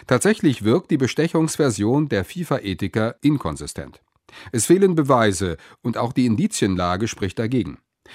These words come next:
Warum hätte Beckenbauer damals aus seinem Privatvermögen einen Millionenkredit aufnehmen sollen, um einem schwerreichen Katarer Schmiergeld für einen Kostenzuschuss an die deutsche Bewerbung zu überweisen?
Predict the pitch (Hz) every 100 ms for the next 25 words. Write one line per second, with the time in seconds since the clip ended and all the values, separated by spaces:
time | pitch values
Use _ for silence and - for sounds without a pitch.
0 | - - 123 127 196 190 165 107 120 127
1 | 151 131 143 165 131 135 160 147 123 113
2 | 110 - 104 92 151 - 123 92 101 117
3 | 117 107 104 95 92 110 185 170 123 101
4 | 90 87 - 117 - 92 85 90 90 101
5 | 160 180 - - - 117 117 117 107 120
6 | 165 170 156 131 110 - 147 143 120 101
7 | 98 - 127 175 151 131 123 117 117 107
8 | 104 98 - 131 160 - 110 - 110 -
9 | 107 - 104 101 95 82 107 123 117 101
10 | 90 98 135 127 107 113 85 87 78 71
11 | 73 76